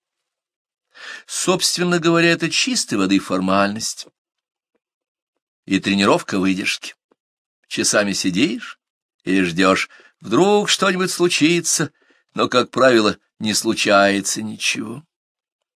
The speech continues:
У Тома и Кати было, по крайней мере, утешение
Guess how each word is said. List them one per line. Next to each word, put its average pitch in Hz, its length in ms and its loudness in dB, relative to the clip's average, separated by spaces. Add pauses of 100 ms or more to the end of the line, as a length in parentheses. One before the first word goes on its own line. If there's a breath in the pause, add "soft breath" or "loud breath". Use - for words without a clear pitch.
(680 soft breath)
У 104 180 2
Тома 107 560 4
и 156 140 4
Кати 120 560 2
было, 143 240 2
по 135 100 -4
крайней 127 280 -2
мере, 131 300 2 (400)
утешение 117 800 2